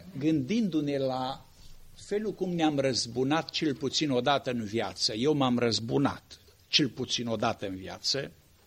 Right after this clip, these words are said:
și gândindu-mă la experiența mea de atunci, am constatat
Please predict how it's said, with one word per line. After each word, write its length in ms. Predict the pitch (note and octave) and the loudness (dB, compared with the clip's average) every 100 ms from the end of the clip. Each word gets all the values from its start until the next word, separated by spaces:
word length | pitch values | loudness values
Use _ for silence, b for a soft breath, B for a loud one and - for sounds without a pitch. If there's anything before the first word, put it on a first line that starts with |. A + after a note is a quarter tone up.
| - - B B B B B B B B | -20 -20 B B B B B B B B
și 200 | - F#3 | 4 10
gândindu-mă 640 | G3+ G3+ D#4 C4 G3 E3 | 8 10 8 10 10 10
la 160 | D3+ | 10
experiența 800 | C#3+ - - D3 D3 G#3+ F#3+ D#3+ | 8 6 6 8 8 8 6 4
mea 240 | C3+ D#3+ F3+ | 6 6 8
de 120 | C3+ | 6
atunci, 960 | A2 - B2 G#2+ A2+ C#3 - - - - - - - - - - B B B B B - | 4 -2 -2 0 -2 0 2 2 0 -12 -20 -20 -20 -20 -20 -20 B B B B B 6
am 420 | - A3 C#4 C#4 - _ _ _ - | 10 10 10 2 -8 _ _ _ 8
constatat 1300 | G3+ F3+ D3 - - A2 - A2+ D3+ - - - | 10 10 8 4 0 -2 -2 -4 -6 -12 -14 -14